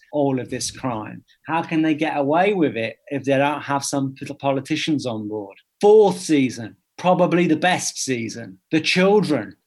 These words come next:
Who, what about the children who are caught up in this fight? So then you follow, like, a, a group of, like, I think they're, like, twelve, thirteen-year-old boys, uh, who, uh, at school, and they're, and, you know, they've got dreams, they've got hopes, but they're, like, little kids,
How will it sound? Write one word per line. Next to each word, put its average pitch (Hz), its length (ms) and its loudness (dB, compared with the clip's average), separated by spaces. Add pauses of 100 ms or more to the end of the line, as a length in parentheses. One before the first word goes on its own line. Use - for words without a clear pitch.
(280)
Who, 220 160 2
what 220 140 2
about 226 220 4
the 220 60 2
children 254 440 4
who 220 100 4
are 165 100 0
caught 170 340 2
up 139 160 -4
in 139 120 2
this - 340 -6 (100)
fight? 113 560 -2
So - 180 -4
then 151 240 -2
you 165 100 0
follow, 170 380 2
like, 165 180 2
a, 165 220 -2
a 151 120 0
group 170 360 0
of, 156 180 -4
like, 151 300 -2
I 139 60 -12
think 156 200 -2
they're, 139 120 -2
like, 131 320 -8
twelve, 175 500 -2
thirteen-year-old 175 1080 0
boys, 180 580 0 (440)
uh, 151 140 -4 (120)
who, 151 360 4
uh, 143 300 -2
at 139 220 -4
school, 165 500 0
and 139 140 -2
they're, 147 280 -2 (160)
and, 151 140 -2
you 151 100 2
know, 143 140 -2
they've 185 240 -2
got 160 180 -2
dreams, 160 420 0
they've 185 180 0
got 147 160 -4
hopes, 170 200 -2
but 170 160 -4
they're, 160 160 0
like, 165 200 0
little 170 260 -2
kids, - 600 -6